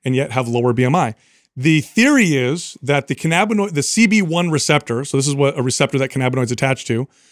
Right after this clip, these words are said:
Cannabinoids, uh, C B D doesn't attach to the cannabinoid receptors, but it definitely modulates them. T H C, obviously, and, you know, there's a,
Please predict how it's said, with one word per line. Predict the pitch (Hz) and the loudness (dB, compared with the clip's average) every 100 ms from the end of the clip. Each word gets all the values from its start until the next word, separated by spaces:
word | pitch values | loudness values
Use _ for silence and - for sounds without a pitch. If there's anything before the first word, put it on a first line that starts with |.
| _ - | _ -2
Cannabinoids, | 151 151 151 147 143 123 - - | 2 2 2 2 2 0 -10 -8
uh, | 131 123 123 | -6 -4 -6
C | - - 180 | -4 0 2
B | 185 | 4
D | 180 180 | 4 2
doesn't | 165 156 | 2 0
attach | 143 - 151 - | -2 0 -2 0
to | 160 | -2
the | 147 147 156 _ | 2 2 0 _
cannabinoid | - 151 147 151 | -4 0 0 0
receptors, | 151 156 151 151 | 0 -2 -2 -2
but | 127 127 | 0 0
it | |
definitely | 156 151 127 | 0 -2 -2
modulates | 127 139 127 123 - | 0 0 0 -2 -2
them. | 117 135 _ _ _ - | -6 -6 _ _ _ -8
T | - 170 | 2 2
H | 160 | 2
C, | - 151 | 0 -2
obviously, | 151 135 131 139 - 139 135 135 _ _ _ - | 0 -2 0 0 2 0 0 -4 _ _ _ -4
and, | 143 - | -2 0
you | 160 | 0
know, | 131 | 2
there's | 123 | 2
a, | 120 | 0